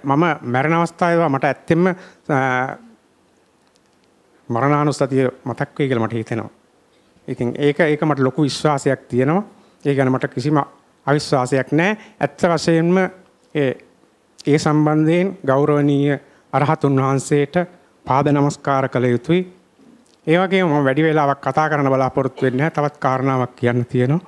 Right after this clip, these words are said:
ඒ අපි මේ දෙවනිදා මෙහාට පැමිණි අවස්ථාවේ පටන්,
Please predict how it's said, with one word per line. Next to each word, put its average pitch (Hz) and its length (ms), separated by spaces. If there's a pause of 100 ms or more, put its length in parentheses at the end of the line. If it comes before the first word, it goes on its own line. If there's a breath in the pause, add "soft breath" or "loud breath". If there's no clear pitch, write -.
(560 soft breath)
ඒ 143 280 (1300)
අපි 208 240 (720)
මේ 147 220
දෙවනිදා 175 460
මෙහාට 165 360 (240)
පැමිණි 147 260
අවස්ථාවේ 139 540
පටන්, 147 340